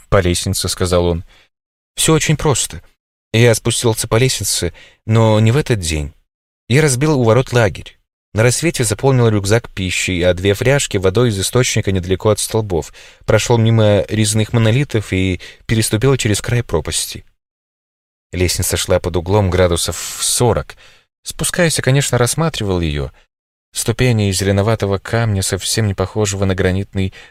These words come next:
порфирит, из которого состоит стена пропасти. Вначале я подумал, что строители удачно использовали какую-то скалу, и именно из нее вырезали гигантскую лестницу,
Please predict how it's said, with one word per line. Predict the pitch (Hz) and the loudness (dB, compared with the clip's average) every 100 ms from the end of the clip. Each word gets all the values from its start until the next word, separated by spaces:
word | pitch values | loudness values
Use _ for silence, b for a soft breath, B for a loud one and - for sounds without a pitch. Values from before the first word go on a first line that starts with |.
| B | B
порфирит, | 101 98 - 107 82 - | -4 -4 -4 -2 -4 -4
из | 80 73 - | -8 -6 -6
которого | - - 78 76 | -6 -4 -2 -2
состоит | - - - 80 | -4 -4 -4 -4
стена | - - 85 80 | -4 -4 -2 -2
пропасти. | - 69 - - - - _ _ _ _ _ _ | -4 -6 -6 -8 -10 -18 _ _ _ _ _ _
Вначале | 92 107 - 147 | -2 0 2 2
я | 127 | 2
подумал, | 123 131 131 | 2 2 2
что | 113 - | 0 -2
строители | 117 - 127 123 113 | -2 0 -2 0 0
удачно | 113 113 113 - 101 | 0 2 0 0 -2
использовали | 95 - 104 98 95 | -2 -2 -2 -2 -2
какую-то | 95 95 98 98 92 | -2 -2 0 0 0
скалу, | - 98 98 135 | 0 2 2 2
и | 101 | 2
именно | 87 92 90 90 | 2 2 2 0
из | 90 | 0
нее | 90 101 | 0 2
вырезали | 123 98 95 87 87 | 2 2 2 0 -2
гигантскую | 85 95 95 90 - 113 | -2 0 2 0 -2 -2
лестницу, | 113 98 - 78 - - | 0 -2 -2 -6 -8 -10